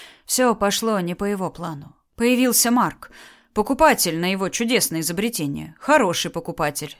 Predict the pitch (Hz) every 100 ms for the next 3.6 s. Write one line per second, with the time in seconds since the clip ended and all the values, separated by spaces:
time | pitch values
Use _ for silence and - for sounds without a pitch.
0 | - 156 180 208 156 139 143 - - -
1 | _ - 233 - 254 269 294 294 294 202
2 | 214 254 156 - - 185 190 - 294 269
3 | 277 285 285 175 -